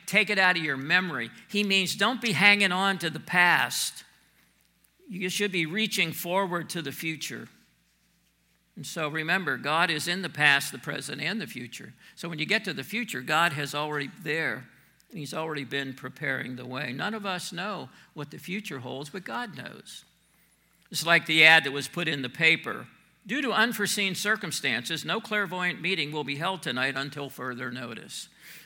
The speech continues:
And, um, if I read that again, you still won't get it. So you'll just have to think about that one. Look at verse one. "Joshua, the son of Nun," Moses, what?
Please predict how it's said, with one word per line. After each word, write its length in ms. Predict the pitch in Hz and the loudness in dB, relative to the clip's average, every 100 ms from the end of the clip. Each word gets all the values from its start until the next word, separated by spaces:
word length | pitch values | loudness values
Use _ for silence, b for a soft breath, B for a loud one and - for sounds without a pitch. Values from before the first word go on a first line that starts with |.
| - | -10
And, 280 | 135 131 123 | -6 -4 -6
um, 520 | 135 120 117 110 113 - _ _ B B | -6 -6 -6 -8 -12 -20 _ _ B B
if 160 | 165 156 | -2 2
I 60 | |
read 260 | 180 202 180 | 2 2 4
that 160 | 170 | 4
again, 280 | 156 160 165 | 4 2 2
you 120 | 135 | 0
still 340 | 127 - 190 175 | -6 -4 -2 -2
won't 260 | 135 135 | -4 -4
get 220 | 135 135 123 | -4 -4 -4
it. 180 | 123 | -8
So 240 | - 151 143 | -4 0 0
you'll 220 | 147 175 | 0 2
just 200 | 175 165 | 2 4
have 220 | 160 147 | 4 2
to 100 | 139 | 0
think 240 | 135 143 127 | -2 -4 -4
about 320 | 117 117 117 | -4 -4 -4
that 240 | 113 107 | -4 -6
one. 300 | 104 101 120 - _ _ _ B B B B _ _ _ _ | -10 -14 -16 -20 _ _ _ B B B B _ _ _ _
Look 100 | 214 | -6
at 60 | 240 | -4
verse 280 | 196 180 - | -2 -2 -4
one. 400 | 160 120 113 - - - | -6 -6 -8 -12 -20 -8
"Joshua, 840 | - 185 226 - 165 117 117 190 - - _ _ _ _ _ _ _ - | 0 2 2 0 -4 -2 -2 -2 -10 -20 _ _ _ _ _ _ _ -12
the 80 | - | -4
son 260 | - 214 | 2 2
of 120 | 240 196 | 2 0
Nun," 600 | 156 139 120 135 190 180 - _ _ _ _ | 0 0 -2 -4 -8 -10 -18 _ _ _ _
Moses, 680 | - 165 190 156 160 151 - | -8 -4 -4 -2 -4 -4 -6
what? 260 | 170 151 | -2 -2